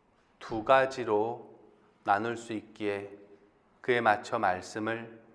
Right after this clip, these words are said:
구조상 전반부와 후반부로 나누어 볼 수 있습니다. 전반부에 볼 수 있는 기적은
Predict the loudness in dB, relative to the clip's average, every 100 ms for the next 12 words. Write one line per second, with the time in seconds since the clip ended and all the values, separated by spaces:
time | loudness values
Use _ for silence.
0 | -12 -6 -6 0 2 2 -2 -16 -20 _
1 | _ _ _ _ _ _ -6 2 4 4
2 | 0 2 2 0 -12 -20 -20 _ 6 8
3 | 8 2 -4 -4 -2 -2 -2 -2 -4 -4
4 | -8 -8 -10 -10 -10 -10 -10 -4 -4 -4
5 | -12 -20 _ _ _ _ _ _ _ _
6 | _ _ _ _ _ _ _ 0 6 6
7 | 8 4 4 2 0 -4 -4 -4 -6 -8
8 | -2 -2 0 -4